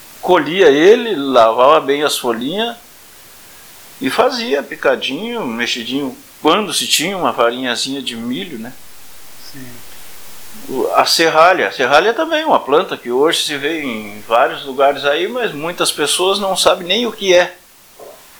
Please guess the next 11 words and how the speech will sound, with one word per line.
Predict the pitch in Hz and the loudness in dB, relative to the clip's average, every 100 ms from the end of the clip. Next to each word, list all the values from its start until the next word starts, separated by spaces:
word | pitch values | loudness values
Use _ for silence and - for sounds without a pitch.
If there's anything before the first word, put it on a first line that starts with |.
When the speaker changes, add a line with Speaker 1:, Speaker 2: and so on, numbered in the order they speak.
| - | -20
Speaker 2:
Uhum. | 123 110 104 107 - - - - | -20 -20 -20 -20 -20 -20 -10 -2
Speaker 1:
Talvez | 101 110 135 135 | -2 0 0 2
algum | 123 117 135 | 2 0 -4
telespectador | 123 127 120 127 120 - 117 131 135 | -6 -6 -6 -10 -2 0 0 -2 -6
que, | 135 107 - - - - - - - - - | -6 -8 -10 -20 -20 -20 -20 -20 -20 -12 0
ao | 104 107 | 4 4
ouvir | 110 110 120 127 | 4 2 -2 -4
o | 117 | -2
programa, | 117 117 117 135 180 196 | 2 2 4 2 2 0
vai | 196 208 190 | -2 -4 -6
dizer, | 160 151 156 156 113 | -8 -8 -2 0 0